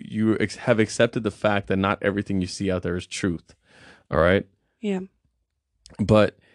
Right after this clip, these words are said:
Speaker 1: it just, it just blows my mind. Like, that's, like, that's, we can clone a freaking human being. Like, there's science that says we can clone a human being and make life.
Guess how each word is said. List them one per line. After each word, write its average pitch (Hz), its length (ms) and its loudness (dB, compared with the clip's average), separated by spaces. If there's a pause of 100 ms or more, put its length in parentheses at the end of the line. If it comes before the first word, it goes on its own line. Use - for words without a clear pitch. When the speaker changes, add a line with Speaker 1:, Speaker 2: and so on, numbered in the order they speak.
(300)
Speaker 1:
it 123 60 0
just, 117 220 -4
it 120 60 -2
just 117 240 -2
blows 131 340 4
my 120 140 4
mind. 110 460 4
Like, 95 160 -2
that's, 117 360 0
like, 110 200 -10
that's, 127 180 -4
we 143 140 2
can 156 160 0
clone 170 280 4
a 120 60 2
freaking 143 420 2
human 143 360 8
being. 117 420 0
Like, 117 140 -4
there's 160 260 0 (240)
science 160 600 0
that 117 80 -2
says 127 320 2 (180)
we 165 140 4
can 135 180 0
clone 160 540 4 (340)
a 113 120 -2
human 147 640 4 (200)
being 120 560 0 (100)
and 117 260 2
make 139 320 2
life. 120 720 0